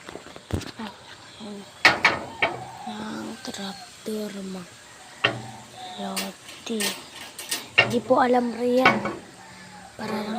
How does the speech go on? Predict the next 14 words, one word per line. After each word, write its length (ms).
siyang 400
alambre. 800
So, 400
ulit 240
na 80
tayo 240
magpakano. 480
Ng 160
oras 400
na 80
ba? 200
Eight 160
twenty-two. 640
Lodi. 480